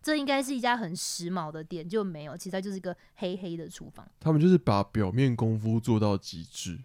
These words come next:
Speaker 2: 呃，你在手，A P P上面看那个照片，都觉得，“哇靠，超好吃的，好像那种网红餐点欸。”
Speaker 1: 对。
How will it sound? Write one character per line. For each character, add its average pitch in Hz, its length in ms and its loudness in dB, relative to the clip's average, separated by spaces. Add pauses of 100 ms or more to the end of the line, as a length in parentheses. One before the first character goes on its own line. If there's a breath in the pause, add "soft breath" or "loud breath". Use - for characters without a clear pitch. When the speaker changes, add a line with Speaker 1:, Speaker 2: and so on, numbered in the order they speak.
Speaker 2:
呃， 98 220 0
你 101 100 -4
在 147 220 4
手 - 220 -6
，A 120 120 4
P 113 140 2
P 113 120 4
上 110 160 0
面 107 140 0
看 113 180 -2
那 110 80 0
个 104 60 0
照 101 220 0
片， 110 160 -2
都 120 80 2
觉 113 100 0
得 123 80 2
，“哇 165 240 0
靠， 175 260 0
超 190 180 0
好 139 140 2
吃 180 200 0
的， 175 100 6
好 127 140 4
像 185 200 2
那 190 60 4
种 160 80 4
网 127 180 8
红 139 200 4
餐 175 260 4
点 135 220 2
欸。” 120 260 4
Speaker 1:
对。 240 1000 4